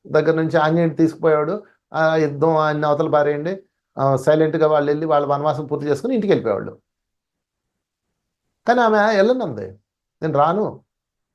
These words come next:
అని చెప్పి తన మెమరీని ఆంజనేయ స్వామికి ఇచ్చి పంపింది. అప్పుడు శ్రీరాముడికి ఇంకా ఆమె మీద అభిమానం, ప్రేమ పెరిగింది.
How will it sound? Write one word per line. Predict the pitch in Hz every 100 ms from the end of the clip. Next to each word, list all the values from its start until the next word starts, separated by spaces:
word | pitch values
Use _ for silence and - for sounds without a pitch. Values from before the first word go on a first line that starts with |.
| _ _ _ _ _ _ _ _
అని | 165 165
చెప్పి | 165 156 175
తన | - 190
మెమరీని | 175 175 208 247 240 294 190 - -
ఆంజనేయ | - 147 180 175
స్వామికి | 165 151 143 139
ఇచ్చి | 139 226
పంపింది. | 202 131 131 131
అప్పుడు | 127 - 294
శ్రీరాముడికి | 233 190 185 185 165 127 135 - _ _ -
ఇంకా | 123 127 143
ఆమె | 156 170 156
మీద | 143 143
అభిమానం, | 135 123 127 127
ప్రేమ | 120 123 123
పెరిగింది. | 120 110 110 -